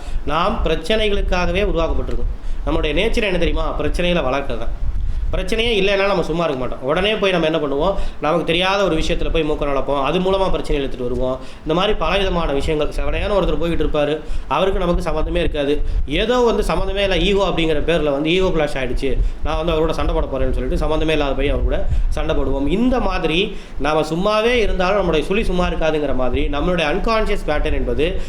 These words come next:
பிரச்சனைகளை எப்பொழுதுமே வரவேற்கக்கூடிய, பிரச்சனைகளை எப்பயுமே உண்டு பண்ணக்கூடிய ஒரு விஷயமாக இருக்கிறது. அப்படியே முடிஞ்சு போற பிரச்சனையா தான் இருக்கும்.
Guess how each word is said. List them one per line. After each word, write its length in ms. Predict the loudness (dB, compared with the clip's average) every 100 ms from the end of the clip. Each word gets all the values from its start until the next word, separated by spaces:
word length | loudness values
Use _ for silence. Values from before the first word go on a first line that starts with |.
| 0
பிரச்சனைகளை 480 | 0 0 0 0 0
எப்பொழுதுமே 440 | 0 0 0 0 0
வரவேற்கக்கூடிய, 920 | 0 0 0 0 0 0 0 0 2 0 -2 -2
பிரச்சனைகளை 400 | 0 0 0 0 0
எப்பயுமே 240 | 2 2
உண்டு 400 | 0 0 0 0
பண்ணக்கூடிய 540 | 0 -2 0 0 0 -2 -6 -4
ஒரு 140 | -2
விஷயமாக 480 | -2 0 0 0 0
இருக்கிறது. 760 | 0 -2 -2 -2 -2 -2 0 0 0 0
அப்படியே 360 | 0 2 2 2
முடிஞ்சு 260 | 0 0
போற 160 | 0 0
பிரச்சனையா 420 | -2 -2 0 0
தான் 120 | 0
இருக்கும். 300 | 0 0 0